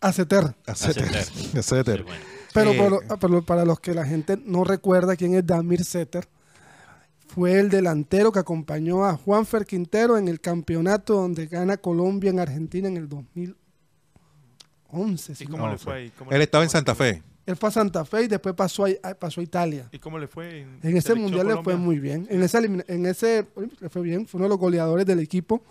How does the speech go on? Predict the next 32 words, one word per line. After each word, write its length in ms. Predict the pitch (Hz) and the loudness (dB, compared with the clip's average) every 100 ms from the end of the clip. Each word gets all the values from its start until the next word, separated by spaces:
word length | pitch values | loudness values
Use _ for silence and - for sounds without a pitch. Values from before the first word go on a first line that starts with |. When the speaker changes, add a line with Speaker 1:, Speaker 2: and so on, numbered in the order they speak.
| - _ - _ _ _ _ _ _ _ _ _ _ | -20 _ -20 _ _ _ _ _ _ _ _ _ _
Speaker 1:
Pero 240 | 196 185 | 2 2
se 100 | 165 | 2
había 260 | 180 175 196 | 2 2 4
perdido, 500 | 254 202 220 208 160 | 2 4 4 2 2
la 80 | 160 | -2
verdad 240 | 160 180 | 2 4
se 60 | 202 | 6
había 160 | 240 226 | 4 4
perdido 500 | 247 220 220 247 262 | 2 2 -2 -2 0
y 140 | 220 | 0
aparece 540 | 185 185 175 185 208 | 0 0 0 0 2
ahora, 380 | 214 214 233 269 - - | 4 4 2 0 -4 -4
¿en 140 | 190 | 0
dónde? 280 | 220 254 220 | 2 2 0
En 80 | 190 | -4
el, 160 | 185 - | -6 -8
en 160 | 175 | -6
el 80 | 175 | -6
Hotel 260 | 165 175 175 | -6 -6 -4
Dan 320 | 185 202 226 - | -4 -6 -14 -12
Cartón. 500 | 170 151 190 165 143 - - - - - - - | -10 -6 -6 -6 -12 -20 -20 -20 -20 -20 -20 0
Speaker 3:
Bueno, 320 | 139 143 139 - | 4 4 2 2
eh, 200 | 139 135 | 4 6
antecedentes 880 | 139 131 135 - 131 139 160 202 170 | 4 0 -2 0 2 0 -2 0 0
de 260 | 160 156 151 | 2 2 0
Damir 520 | 139 139 151 156 151 - _ | 2 2 2 -4 -6 -14 _
Setter. 500 | - 139 127 - 131 | -6 -2 0 -2 -12
Mañana 540 | 123 113 101 107 120 127 | -10 -12 -8 -6 -4 -4
analizamos 720 | 113 101 95 104 107 113 107 | -6 -8 -8 -10 -10 -12 -10
lo, 200 | 98 90 - | -10 -10 -10
la 160 | 92 | -12
estadística 720 | 87 92 95 92 110 98 98 | -10 -10 -10 -10 -14 -12 -12